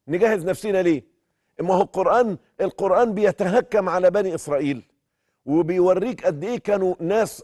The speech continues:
في قمة الدناءة وفي قمة الانحطاط. وهو بيقول لك إيه؟ وهم بيقولوا للنبي الله موسى، قالوا كلمة كده أعتقد أنا وأنت فاكرينها كويس قوي: "اذهب أنت وربك فقاتلا".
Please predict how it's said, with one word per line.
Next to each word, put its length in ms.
في 220
قمة 540
الدناءة 680
وفي 240
قمة 380
الانحطاط. 540
وهو 340
بيقول 360
لك 160
إيه؟ 280
وهم 300
بيقولوا 400
للنبي 420
الله 240
موسى، 380
قالوا 240
كلمة 340
كده 360
أعتقد 480
أنا 140
وأنت 260
فاكرينها 520
كويس 400
قوي: 300
"اذهب 500
أنت 300
وربك 680
فقاتلا". 840